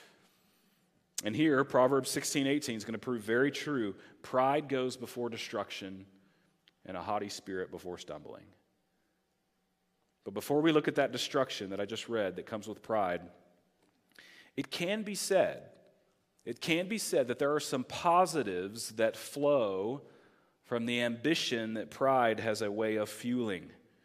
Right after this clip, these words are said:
With ambition, a man can accomplish great things. This is true of, of Uzziah. So, so he's taken Judah's strength and, and prosperity to soaring heights. He has ruled very, very well,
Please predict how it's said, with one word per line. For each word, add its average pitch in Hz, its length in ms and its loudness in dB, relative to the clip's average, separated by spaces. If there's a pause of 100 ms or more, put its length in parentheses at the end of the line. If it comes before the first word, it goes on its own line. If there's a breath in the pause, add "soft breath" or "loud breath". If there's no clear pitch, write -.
(880 soft breath)
With 117 180 0
ambition, 147 600 4
a 131 40 0
man 143 360 2
can 127 460 -4
accomplish 117 580 -4
great 110 320 -4
things. 123 380 -4
This 120 160 -6
is 139 120 -6
true 240 260 -2
of, 147 280 4
of 113 160 0
Uzziah. 98 520 -2 (580 soft breath)
So, 117 200 -4
so 123 160 -2
he's 180 200 -2
taken 185 340 2
Judah's 151 400 2
strength 170 600 -2
and, 131 240 -2 (280 loud breath)
and 135 160 0
prosperity 151 880 6
to 120 140 -6
soaring 170 640 2
heights. 139 480 0
He 180 160 -4
has 127 200 0
ruled 127 500 0
very, 143 420 2
very 151 360 2
well, 131 480 2